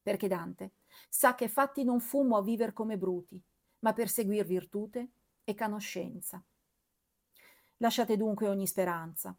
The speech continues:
voi che nel mezzo del cammin di vostra vita incontrate persone che hanno la verità in tasca, o che pensano di sapere che cosa è bene e che gli altri dicano, pensino, studino.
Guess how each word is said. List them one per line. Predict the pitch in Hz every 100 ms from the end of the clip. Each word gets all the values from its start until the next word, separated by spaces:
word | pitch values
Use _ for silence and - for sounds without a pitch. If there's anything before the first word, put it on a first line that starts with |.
| _ _
voi | 190 226
che | 220
nel | 202 190
mezzo | 202 202 208
del | 180
cammin | 175 185 196 208
di | 190
vostra | 180 180 -
vita | 180 214 214 190 _ _ -
incontrate | 240 254 254 294 285
persone | 202 196 190 233 262 226
che | -
hanno | 208 214
la | 208
verità | 208 202 208 226
in | 220 208
tasca, | 180 165 - - 175 - _ - -
o |
che | 262 285
pensano | 294 311 302 233 196
di | 190
sapere | 208 190 233 269 190
che | 180 190
cosa | 202 202
è |
bene | 185 202 285 208
e | 180
che | 196
gli | 190
altri | 185 185 190 185
dicano, | 175 185 226 240 302 - _ _ _ _ -
pensino, | 233 190 - 190 214 269 _ _ _
studino. | - - 196 175 175 180